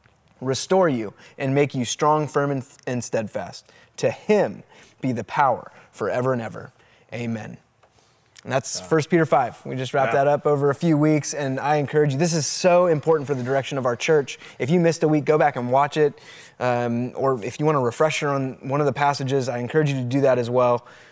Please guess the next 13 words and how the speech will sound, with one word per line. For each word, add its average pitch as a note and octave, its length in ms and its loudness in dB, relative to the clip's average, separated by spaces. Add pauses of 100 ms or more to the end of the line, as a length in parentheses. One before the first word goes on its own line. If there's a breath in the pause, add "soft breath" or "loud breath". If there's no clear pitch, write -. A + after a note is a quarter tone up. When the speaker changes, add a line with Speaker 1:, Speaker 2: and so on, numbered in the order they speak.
(160 loud breath)
Speaker 1:
Um, A2+ 640 -8 (500)
but A#2+ 220 -2
we're C3 160 0
excited B2+ 400 0
to, A#2+ 420 -6
to C3 140 -6
get B2+ 160 -2
into B2+ 200 -2
Easter C#3 540 0
next C#3 320 -2
Speaker 2:
Yeah. D3 100 0
Speaker 1:
week. D3+ 260 -2
And, A#2+ 360 -6